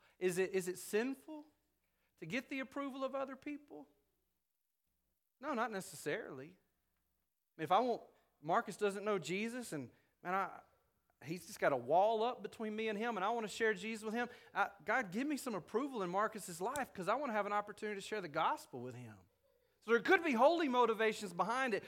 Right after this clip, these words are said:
but there could be idolatrous motivations behind it. Now, some of you are sitting there going, "Man, this Christian life thing is really complicated.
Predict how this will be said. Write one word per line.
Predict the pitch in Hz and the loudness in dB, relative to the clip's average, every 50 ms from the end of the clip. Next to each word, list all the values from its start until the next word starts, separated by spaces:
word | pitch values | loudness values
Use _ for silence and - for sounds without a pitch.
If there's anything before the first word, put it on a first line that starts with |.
| - - - | -10 -12 -10
but | 202 175 | -2 0
there | 202 196 | 0 0
could | - 254 240 190 | 0 -2 -2 0
be | 214 214 202 | 4 6 6
idolatrous | 185 160 180 190 196 202 202 190 - - - 160 - - - - - - _ | 6 6 4 4 4 4 2 2 -2 -4 -6 -8 -8 -10 -14 -20 -20 -16 _
motivations | 170 175 180 165 156 147 165 160 151 - - 147 | 0 0 0 0 0 0 0 -2 -2 -4 -8 -8
behind | 143 156 160 160 139 - | -6 -2 0 0 0 -2
it. | - - - - | -4 -10 -2 2
Now, | 233 226 | 2 2
some | - - 311 381 | 2 2 0 0
of | 370 302 | 0 -2
you | 269 | -2
are | 233 | -4
sitting | - 262 226 | -4 -2 -2
there | 233 202 | -2 0
going, | 214 208 185 | 2 2 2
"Man, | 180 233 220 226 | 2 0 0 -2
this | 311 - | -4 -6
Christian | - - 311 277 - - 220 202 | -8 -8 -8 -8 -6 -6 -4 -2
life | 202 233 302 - | 0 0 0 -2
thing | - 254 220 185 | -4 -4 -4 -4
is | 165 143 | -4 -2
really | 170 202 196 202 | -2 -2 -2 -2
complicated. | 196 - 185 202 311 - 359 - - 160 131 120 101 95 90 | -4 -2 -4 -4 -4 -4 -8 -6 -4 -4 -4 -4 -6 -12 -16